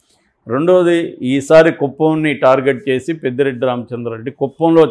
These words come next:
చంద్రబాబుని ఎట్టి పరిస్థితుల్లో ఓడించాలని ఒక ప్లాన్ చేస్తున్నట్టుగా,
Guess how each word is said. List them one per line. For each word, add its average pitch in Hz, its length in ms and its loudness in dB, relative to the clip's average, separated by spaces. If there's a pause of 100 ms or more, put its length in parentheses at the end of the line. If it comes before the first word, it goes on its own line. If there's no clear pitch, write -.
(100)
చంద్రబాబుని 135 540 -2
ఎట్టి 120 160 -10
పరిస్థితుల్లో 131 460 -6
ఓడించాలని 135 720 0
ఒక 120 260 -6
ప్లాన్ 127 300 -2
చేస్తున్నట్టుగా, 113 840 -4